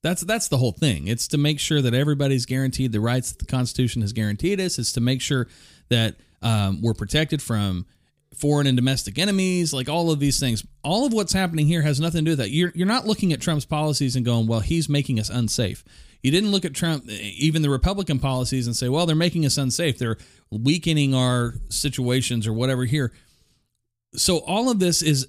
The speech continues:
is all about culture and social justice. And social justice is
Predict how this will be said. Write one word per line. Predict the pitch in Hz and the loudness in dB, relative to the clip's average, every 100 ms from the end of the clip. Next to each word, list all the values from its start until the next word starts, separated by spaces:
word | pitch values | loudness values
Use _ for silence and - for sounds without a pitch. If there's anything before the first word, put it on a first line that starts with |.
| - | -2
is | 143 | 0
all | 147 170 | 0 0
about | 180 160 139 - | 0 -2 -4 -6
culture | - 165 156 175 | -2 0 0 -4
and | 160 117 | -2 -2
social | - 135 135 131 113 104 - | -2 -2 -2 -2 -4 -4 -10
justice. | 123 123 107 - 71 - - - | -4 -2 -2 -6 -6 -6 -8 -6
And | 113 113 110 | -2 0 0
social | 151 160 147 | -2 -2 -2
justice | 147 147 143 123 | 0 0 -2 -2
is | 117 110 - - | -2 -2 -4 -6